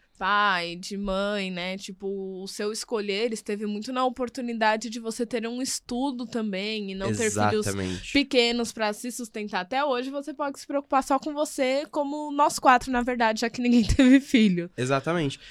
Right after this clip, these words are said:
Speaker 2: Não, e eu queria entrar nessa questão do privilégio, porque, é, hoje em dia, e quando eu comecei a faculdade, eu me vi nesse ponto, mas eu acho que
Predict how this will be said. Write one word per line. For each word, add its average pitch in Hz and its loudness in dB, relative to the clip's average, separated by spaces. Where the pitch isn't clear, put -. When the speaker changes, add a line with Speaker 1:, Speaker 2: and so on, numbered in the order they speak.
Speaker 2:
Não, 196 6
e 175 6
eu 156 4
queria 165 2
entrar 196 -2
nessa 160 -4
questão 135 -4
do 131 2
privilégio, 127 -2
porque, 131 2
é, 110 2
hoje 123 2
em 135 0
dia, 135 2
e 98 -6
quando 104 -2
eu 101 0
comecei 104 0
a 101 -2
faculdade, 110 0
eu 117 2
me 117 2
vi 107 -2
nesse 123 0
ponto, 113 -4
mas 104 -4
eu 101 0
acho 98 -4
que - -6